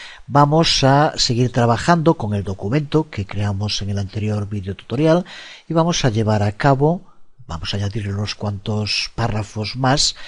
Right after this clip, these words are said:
y vamos a incluir pies de página, eh, mediante este sistema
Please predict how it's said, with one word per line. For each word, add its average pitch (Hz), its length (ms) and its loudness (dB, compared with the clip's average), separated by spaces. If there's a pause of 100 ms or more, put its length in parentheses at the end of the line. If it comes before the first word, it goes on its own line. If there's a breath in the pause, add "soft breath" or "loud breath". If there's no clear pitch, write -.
(260 loud breath)
y 175 160 2
vamos 107 420 -2
a 107 60 0
incluir 110 420 -2
pies 104 480 -4
de 101 80 -6
página, 135 560 -2 (400 loud breath)
eh, 78 200 -12
mediante 95 400 -6
este - 180 -10
sistema 143 640 -2